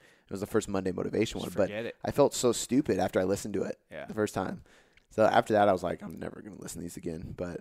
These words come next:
Speaker 1: um, difference between men and women.
Speaker 2: Training.
Speaker 1: Um, this has kinda gone back and forth. Like, I think, you know,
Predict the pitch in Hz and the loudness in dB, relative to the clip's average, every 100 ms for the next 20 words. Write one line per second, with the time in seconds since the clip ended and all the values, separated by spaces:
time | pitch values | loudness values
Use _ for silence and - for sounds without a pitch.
0 | - 107 104 90 90 - 139 156 131 - | -4 -2 0 -2 -8 -12 -8 -8 -8 -6
1 | 127 117 110 113 92 104 101 107 98 92 | -6 -4 -4 -4 -4 -8 -8 -6 -6 -8
2 | - - _ _ - 120 101 - - - | -14 -20 _ _ -12 -12 -14 -18 -20 -20
3 | - _ 107 117 107 95 87 85 - - | -20 _ 0 4 4 2 -2 -12 -16 -20
4 | _ _ _ _ _ _ - - - _ | _ _ _ _ _ _ -12 -12 -12 _
5 | _ _ _ _ _ _ _ _ _ _ | _ _ _ _ _ _ _ _ _ _
6 | _ _ 147 165 202 190 160 127 120 101 | _ _ 8 8 4 2 2 4 4 4
7 | 101 104 - 101 127 104 98 98 107 101 | 2 -2 -2 -2 0 -2 -2 -2 -4 -6
8 | - - - 101 101 92 92 | -10 -14 -10 -4 -2 -2 -2